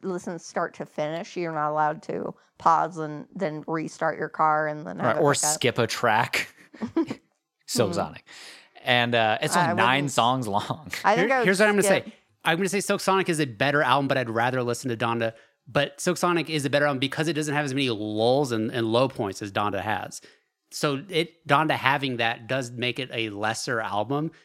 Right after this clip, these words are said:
Speaker 3: but I think Donda's highs are higher than anywhere Silk Sonic goes. So I'd just rather listen to it because
Speaker 2: Mm-hmm.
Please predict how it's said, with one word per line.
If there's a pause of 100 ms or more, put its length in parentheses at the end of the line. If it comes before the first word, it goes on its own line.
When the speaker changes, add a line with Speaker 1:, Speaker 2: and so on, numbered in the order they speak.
(100)
Speaker 3:
but
I
think
Donda's
highs
are
higher
than
anywhere
Silk
Sonic
goes.
So
I'd
just
rather
listen
to
it (200)
because
Speaker 2:
Mm-hmm.